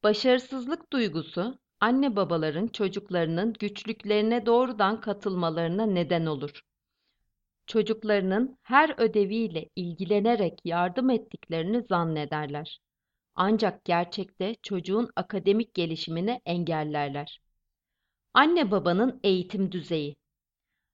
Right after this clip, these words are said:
Anne ve babanın eğitim düzeyi yükseldikçe öğrencinin başarı düzeyinin arttığı görülmektedir. Araştırmalarda başarısız gruptaki çocukların anne ve babalarının başarılı gruptakilere oranla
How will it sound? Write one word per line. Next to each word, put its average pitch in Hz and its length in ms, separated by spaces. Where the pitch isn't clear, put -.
Anne 320 360
ve 196 160
babanın 175 520
eğitim 202 460
düzeyi 170 360
yükseldikçe 175 1000
öğrencinin 240 680
başarı 247 400
düzeyinin 190 580
arttığı 190 440
görülmektedir. 165 1000
Araştırmalarda 196 1300
başarısız 220 600
gruptaki 190 540
çocukların 170 800
anne 269 360
ve 196 140
babalarının 165 760
başarılı 214 460
gruptakilere 196 800
oranla 208 680